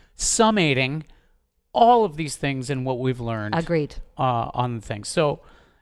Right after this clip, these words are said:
Speaker 1: you know, I just would love to reiterate some of the, the hot points on this whole thing. I just talked about re-, reciting, you're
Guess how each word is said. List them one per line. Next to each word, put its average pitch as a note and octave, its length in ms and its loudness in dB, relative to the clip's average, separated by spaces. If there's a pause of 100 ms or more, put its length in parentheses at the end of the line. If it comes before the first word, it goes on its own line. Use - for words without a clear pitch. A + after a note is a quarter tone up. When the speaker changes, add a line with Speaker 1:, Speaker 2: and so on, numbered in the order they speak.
(240)
Speaker 1:
you F#3 120 -4
know, F3 160 0 (120)
I F#3+ 100 0
just G#3+ 280 -4
would F3 240 -6
love F3+ 540 4
to C#3+ 380 -6
reiterate D3 920 0 (180)
some E3 260 -2
of D#3+ 160 -4
the, C3 380 -2
the A2+ 80 -4
hot - 440 -2
points B2 460 -8
on A#2+ 160 -6
this A2+ 180 -8
whole A2+ 200 -6
thing. C3 200 -6
I A2+ 80 -4
just A2 200 -12
talked A#2+ 260 -4
about A#2 280 -8 (500)
re-, C3 240 -8 (220)
reciting, C3+ 480 0
you're A2+ 180 -10